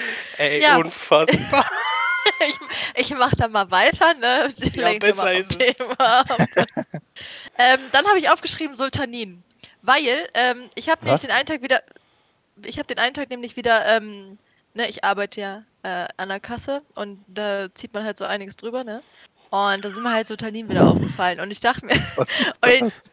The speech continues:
Speaker 2: Äh, ich glaub, das sind Rosinen. Ich, ich glaub, entweder haben die einen anderen Namen dafür
Speaker 3: Ach, die
Speaker 2: oder
Speaker 3: Dinger.
Speaker 2: und ich bin der Ma-, also ich weiß nicht, was das ist, aber Sultanin findest du ja halt, es kann auch in einer anderen Abteilung sein, bin ich der Meinung, bei den Backzutaten. Ich weiß halt nicht, ob es speziell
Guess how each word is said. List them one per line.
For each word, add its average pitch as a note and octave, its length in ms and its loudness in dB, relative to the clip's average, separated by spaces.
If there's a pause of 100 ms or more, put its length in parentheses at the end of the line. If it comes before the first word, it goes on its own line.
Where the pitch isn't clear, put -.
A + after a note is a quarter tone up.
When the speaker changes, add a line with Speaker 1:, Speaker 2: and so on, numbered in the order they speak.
(480)
Speaker 2:
Äh, - 240 -4
ich - 140 -2
glaub, D#4 200 2
das E4+ 120 0
sind C#4 140 -2
Rosinen. G3+ 640 -8
Ich, - 220 -8
ich - 120 -14
glaub, - 280 0
entweder D4 360 2
haben C#4+ 160 0
die A3 80 -14
einen G#3+ 120 -12
anderen G#3+ 420 -4
Namen A3 280 -2
dafür E4 440 0 (180)
Speaker 3:
Ach, - 300 -4
die - 40 -8
Speaker 2:
oder D4 280 6 (100)
Speaker 3:
Dinger. A3+ 280 -6 (720)
Speaker 2:
und A#3 120 -10
ich A#3+ 100 -10
bin C#4 100 -6
der D4 120 -2
Ma-, C4 140 0
also A3+ 180 -4
ich A3 120 -12
weiß C4+ 220 2
nicht, C4 120 -8
was A#3 120 -8
das - 120 -4
ist, D4 120 -4
aber A3+ 180 -4
Sultanin C4 480 -8
findest B3+ 380 -8
du A#3 80 0
ja A#3 140 -2
halt, A#3+ 440 0 (380)
es - 100 -18
kann A#3+ 180 -14
auch B3 120 -10
in A3+ 80 -14
einer - 100 -8
anderen A#3+ 180 -12
Abteilung A#3 320 -12
sein, A#3 220 -8 (340)
bin A#3+ 120 -2
ich A3+ 60 -6
der A#3+ 100 -2
Meinung, A#3 200 0
bei G#3 80 0
den G#3 100 -6
Backzutaten. G3+ 560 -6
Ich G3 120 -18
weiß A3 180 0
halt B3 80 -6
nicht, A#3 100 -8
ob G#3+ 40 -12
es - 40 -16
speziell A3 300 -6